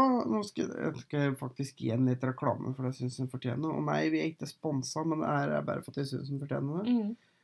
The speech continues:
Speaker 1: Nå vet jeg ikke hvor, eh, landet folk hører på, de som hører på, men, eh,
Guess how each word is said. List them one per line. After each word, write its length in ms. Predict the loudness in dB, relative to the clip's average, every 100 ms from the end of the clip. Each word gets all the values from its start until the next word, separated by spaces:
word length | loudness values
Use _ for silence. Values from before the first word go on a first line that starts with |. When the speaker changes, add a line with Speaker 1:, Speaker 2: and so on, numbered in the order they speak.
| _
Speaker 1:
Nå 100 | 2 4
vet 200 | 4 2
jeg 120 | 2
ikke 140 | 4
hvor, 240 | 4 2 4
eh, 460 | 4 4 4 4 4
landet 420 | 4 4 4 2
folk 280 | 0 -2 -2
hører 360 | 2 2 2 2
på, 160 | 4 4 4 0 -2 -4 -6
de 140 | -4 -2
som 160 | 0 2
hører 160 | 2 2
på, 120 | 2
men, 260 | 2 2 2
eh, 320 | 2 2